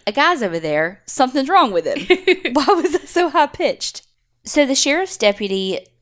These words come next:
Speaker 1: goes around by the river to just check it out and see what the kids were talking about. When he gets there, he sees this teenage boy who had clearly been severely beaten.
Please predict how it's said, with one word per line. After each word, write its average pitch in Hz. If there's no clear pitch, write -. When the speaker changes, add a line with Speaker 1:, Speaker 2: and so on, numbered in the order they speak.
Speaker 1:
goes 220
around 202
by 180
the 220
river 170
to 190
just -
check 214
it 226
out 165
and 180
see 175
what 170
the 165
kids 160
were 156
talking 135
about. 135
When 247
he 277
gets 370
there, 180
he -
sees 370
this 415
teenage 208
boy 139
who 277
had 233
clearly 240
been 202
severely 165
beaten. 131